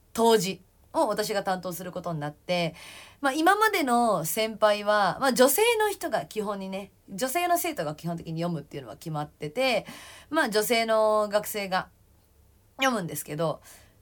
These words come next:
まあ、途中でだんだん泣くんですよ。「部活、バスケ部のあーりん、あやか、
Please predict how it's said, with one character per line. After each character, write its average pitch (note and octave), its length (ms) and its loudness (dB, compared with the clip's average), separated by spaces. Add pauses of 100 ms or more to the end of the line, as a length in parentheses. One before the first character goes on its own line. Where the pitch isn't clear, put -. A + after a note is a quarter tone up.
ま G3 80 -10
あ、 - 20 -16
途 A3 140 -4
中 B3+ 240 0
で G#3+ 260 2 (480)
だ G3 140 8
ん A#3+ 60 4
だ A#3+ 100 8
ん A3 40 -4
泣 A3 160 4
く C4 120 -2
ん - 20 0
で F#3 80 -2
す D3+ 140 -6
よ。 C#3 80 -14 (1800)
「部 - 100 -12
活、 - 380 -8 (480)
バ D#4 160 6
ス - 140 -2
ケ F4 120 -2
部 D4 200 -2
の D#4 200 0 (500)
あ F4 300 2
ー D#4+ 40 -2
り F#4 160 0
ん、 F#4 40 -6 (1040)
あ - 80 -4
や E4+ 180 2
か、 F4+ 240 2